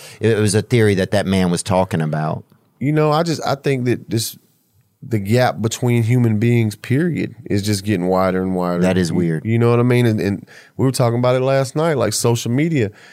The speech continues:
Speaker 2: you know, it's designed to bring us all closer together, but ultimately it creates such polarized, you know, like, views of things, you know what I'm saying? Like, pol-,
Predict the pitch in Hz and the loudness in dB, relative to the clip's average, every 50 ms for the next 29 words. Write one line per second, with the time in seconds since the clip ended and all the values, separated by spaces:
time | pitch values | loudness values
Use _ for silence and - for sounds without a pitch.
0 | - - _ - 110 113 113 117 123 127 123 - - 127 123 120 110 113 117 117 | -20 -16 _ -2 0 2 4 4 4 2 0 -2 -4 -2 -2 0 0 2 2 2
1 | 131 131 131 123 - 120 104 123 123 127 123 123 - 131 127 123 120 - - 127 | 2 0 0 -2 -4 -4 -2 0 0 2 2 0 0 2 2 2 0 0 0 -2
2 | 127 127 - 123 113 110 107 123 151 180 165 127 117 - - - 123 170 185 - | -2 0 -2 -2 -4 -2 0 0 2 2 0 0 -2 -4 0 0 2 2 2 0
3 | - 139 127 123 120 113 110 - - - - _ - 131 135 - - - - 139 | 0 0 2 2 2 0 0 -4 -12 -20 -20 _ -4 -4 -4 -4 -6 -2 0 2
4 | 135 139 135 104 - - - 143 - - - - - - 151 160 151 147 139 135 | 4 4 2 0 -2 0 0 0 0 -2 -8 -10 -4 0 0 2 2 2 2 4
5 | 135 135 135 135 131 120 117 - - - - 123 135 131 127 127 120 120 120 113 | 4 4 4 2 2 -2 -6 -12 -16 -8 -4 0 0 2 2 2 2 2 2 2
6 | 110 92 - - - - 110 110 120 143 185 208 220 196 147 127 120 - - 120 | 0 0 -6 -16 -14 -10 -6 -2 2 2 2 2 2 2 2 0 -2 0 0 0
7 | 120 120 120 127 131 135 135 - - - - 139 135 139 135 131 123 - 135 135 | 2 2 2 2 0 -2 -4 -8 -14 -10 -6 -2 0 0 0 0 0 0 0 2
8 | 135 135 131 123 117 101 - - - - - - - - _ _ _ _ _ _ | 2 2 2 2 2 0 -2 -6 -16 -20 -20 -20 -20 -20 _ _ _ _ _ _
9 | _ - - _ - - 170 190 - - | _ -20 -20 _ 0 2 2 2 2 0